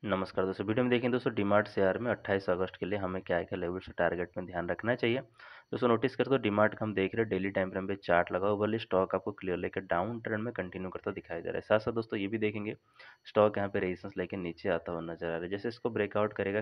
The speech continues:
क्लियरली ऊपर बढ़ता हुआ देखने को मिल जाएगा। तो अभी के लिए दोस्तों, आपको दिखाई दे रहा है, यहाँ पे रहेगा थ्री सिक्स फ़ोर ज़ीरो का रहेगा रेजिस्टेंस लाइन, दूसरा रहेगा यहाँ पे थ्री सेवन सिक्स सेवन का और नेक्स्ट रहेगा दोस्तों यहाँ पे थ्री नाइन सिक्स एट का, राइट।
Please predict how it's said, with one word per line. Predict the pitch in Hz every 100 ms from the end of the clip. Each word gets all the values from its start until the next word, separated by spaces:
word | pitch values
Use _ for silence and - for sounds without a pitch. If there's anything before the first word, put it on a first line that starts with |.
| 113
क्लियरली | 92 92 92
ऊपर | - 90
बढ़ता | 95 85 -
हुआ | 90
देखने | 85 87
को | 82
मिल | 92 104
जाएगा। | 110 107 123 - _ - - - -
तो | 117
अभी | 120
के | 131
लिए | 131
दोस्तों, | 117 117
आपको | 110
दिखाई | 110 101 110
दे | 107
रहा | 107
है, |
यहाँ | 98 95
पे | 101
रहेगा | 95 95
थ्री | 101 92
सिक्स | 87 92 -
फ़ोर | 87 85
ज़ीरो | 90 87
का | 92
रहेगा | 85 87
रेजिस्टेंस | 90 87 87 107
लाइन, | 107 101
दूसरा | 92 101
रहेगा | 95 90 92
यहाँ | 92
पे | 98
थ्री | - 87
सेवन | - 87 117 156 _ - _ _ -
सिक्स | 113 -
सेवन | 107 107
का | 113
और | 110 95
नेक्स्ट | 104 113 98
रहेगा | 95 98
दोस्तों | 90 -
यहाँ | 87 82
पे | 95 92
थ्री | - 92 95 98 -
नाइन | 90 87 113 - _ _ -
सिक्स | 98 -
एट | 82 -
का, | 85
राइट। | 98 -